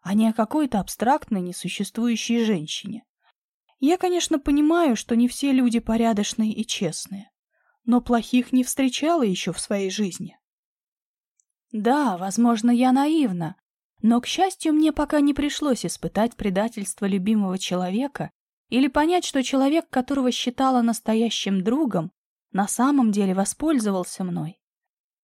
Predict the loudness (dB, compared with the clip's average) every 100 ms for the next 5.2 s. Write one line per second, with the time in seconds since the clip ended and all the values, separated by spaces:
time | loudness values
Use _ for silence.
0 | 0 0 2 2 2 2 2 2 2 0
1 | -4 0 0 0 0 0 0 -2 0 -4
2 | -4 -8 -12 -20 _ _ _ _ -4 -4
3 | 0 0 0 -2 -2 -2 -2 0 0 -2
4 | -4 -4 0 2 2 -4 -8 -10 -10 -14
5 | -16